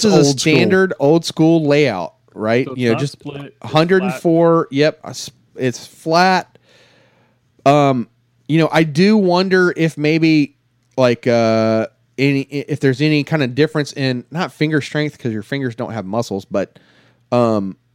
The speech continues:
Speaker 2: you know, if, if there's any kind of difference, if my finger, if, what's it called? Uh,
Speaker 1: The tactile feedback on 'em,
Speaker 2: no,
Speaker 1: or?
Speaker 2: there's a, there's a D word. Uh,
Speaker 1: Dexterity?
Speaker 2: dex-, yes,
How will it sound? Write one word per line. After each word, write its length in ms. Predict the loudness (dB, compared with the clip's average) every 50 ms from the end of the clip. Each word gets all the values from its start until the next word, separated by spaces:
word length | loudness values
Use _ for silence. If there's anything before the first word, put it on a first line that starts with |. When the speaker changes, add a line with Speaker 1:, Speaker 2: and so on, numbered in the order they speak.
| _ _ _ _ _ _ -2
Speaker 2:
you 100 | 0 0
know, 140 | 0 -2 0 2
if, 280 | 2 2 2 2 -2 -2 0
if 180 | 0 2 2
there's 300 | 2 2 2 2 0 0
any 160 | -2 -4 -2 -2
kind 160 | -4 -4 -4
of 140 | -4 -2 0
difference, 560 | 0 0 0 0 -2 -4 -4 -6 -10 -12 -14 _ _ _ _ _ _ _ _ _ _ _ _ _ 0
if 140 | 0 0 0
my 120 | -2 -4
finger, 340 | -4 -2 -2 0 0 0 -2
if, 220 | -2 -4 -8 -12 -20 _ _
what's 260 | -8 -6 -6 -4 -4
it 60 | -6
called? 280 | -6 -4 -4 -4 -2 -2
Uh, 280 | -2 0 0 0 0 -2 -6 _ _ _ _ _ -16
Speaker 1:
The 80 | -14 -12
tactile 460 | -8 -8 -8 -8 -6 -6 -6 -6 -6
feedback 560 | -6 -6 -8 -8 -6 -4 -4 -4 -4 -4 -6 -8
on 160 | -6 -6 -6
'em, 40 | -6
Speaker 2:
no, 240 | -6 -6 -6 -8 -8
Speaker 1:
or? 40 | -6
Speaker 2:
there's 220 | -2 -2 -2 0
a, 120 | -2 -4
there's 240 | -4 -4 -4 -4 -4
a 60 | -6
D 240 | -8 -6 -4 -4 -4
word. 460 | -2 -2 -2 -2 -2 -2 -4 -6 -8 _ _ _ -10
Uh, 340 | -6 -4 -4 -2 -4 -4 -6 -8 -12 _ -4
Speaker 1:
Dexterity? 640 | -2 -2 -2 -2 -4 -6 -4 -2 -2 -2 -2 -4 -4
Speaker 2:
dex-, 360 | -6 -8 -10 -10 -14 -20 -20 -20 -16 -10
yes, 400 | -8 -6 -6 -6 -8 -10 -16